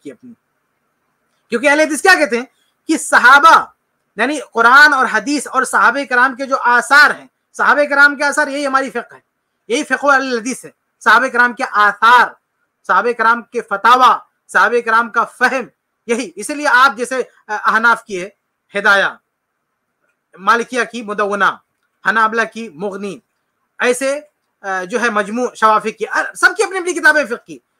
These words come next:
लेकिन अहले हदीस ने ऐसी कोई फिक्ही किताब मुरतब नहीं, नहीं की है।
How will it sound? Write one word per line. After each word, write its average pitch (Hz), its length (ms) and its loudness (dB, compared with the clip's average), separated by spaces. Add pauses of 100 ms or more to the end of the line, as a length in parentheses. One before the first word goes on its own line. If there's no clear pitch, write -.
(160)
लेकिन 196 180 -8
अहले 226 220 -6
हदीस 220 280 -8
ने 233 120 -8
ऐसी 208 340 -10
कोई 254 360 -8
फिक्ही 214 340 -10
किताब 202 340 -8
मुरतब 180 400 -8
नहीं, 196 160 -18 (180)
नहीं 165 220 -12
की 131 100 -20
है। 117 80 -20